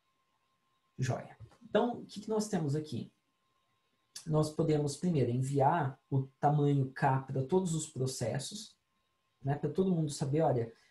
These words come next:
é, quantos elementos eu tô trabalhando? N sobre P. Tá, e quanto que é isso? Ah, é K. Tá? Então, tô enviando K pra todo mundo. Nisso daí, cada processo já pode, depois que receber o broadcast, né?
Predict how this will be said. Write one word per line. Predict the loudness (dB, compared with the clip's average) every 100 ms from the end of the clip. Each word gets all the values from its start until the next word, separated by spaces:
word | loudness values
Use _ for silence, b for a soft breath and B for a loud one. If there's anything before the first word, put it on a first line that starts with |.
| B
é, | 2 6 8 8 4 0 0
quantos | 0 2
elementos | 2 2 2 0 -2
eu | -2
tô | -2
trabalhando? | 0 0 0 -2 -10 _ _ -2
N | 2 2 0
sobre | -2 -2 -2
P. | 0 0 0 -6 _ _ _ _
Tá, | -4 -2
e | -2
quanto | -2 -4 2
que |
é | 2
isso? | 2 -2 -8 2
Ah, | 4 4
é |
K. | 2 -2 -2 -2 -8 _ _ _ _ _ _
Tá? | -6
Então, | -6 -8 0
tô |
enviando | 2 2 2 -2
K | 0 0 0
pra | -2 -4
todo | -2 -4
mundo. | -2 -4 -10 _ _ b b b b b
Nisso | 2 2 0 2
daí, | 4 4 2 0
cada | 0 0 0
processo | -2 -4 0 2 2 2
já | -2
pode, | 4 4 4 -2 -8 -14
depois | -4 -2 2 2 2
que | -2 0
receber | 2 0 2 2
o | 4
broadcast, | 2 0 -2 0 0 -2 -12 -20 _ _ _ _
né? | -6 -6 -6